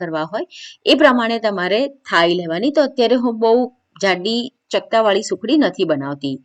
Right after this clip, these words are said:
વાટકીથી આપણે થોડું લેવલ કરી લઈએ અને સહેજ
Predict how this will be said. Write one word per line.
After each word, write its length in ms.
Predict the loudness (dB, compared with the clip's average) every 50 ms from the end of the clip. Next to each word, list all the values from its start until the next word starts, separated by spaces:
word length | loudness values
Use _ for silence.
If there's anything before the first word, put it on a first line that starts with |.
| _ _ _ _ _ _ _ _ _ _ 2
વાટકીથી 560 | 4 4 4 4 2 -2 0 2 2 2 2
આપણે 200 | 2 0 0 -2 0 2
થોડું 280 | 0 2 2 0 0 0
લેવલ 220 | 0 0 0 0 0 0
કરી 220 | 0 0 0 -2
લઈએ 200 | -4 -4 -4 -6 -8 _ _ _ _ _ _ _ _ -20 -20 _ _ _ _ 0
અને 180 | 2 2 2 2
સહેજ 340 | 0 2 4 4 4 4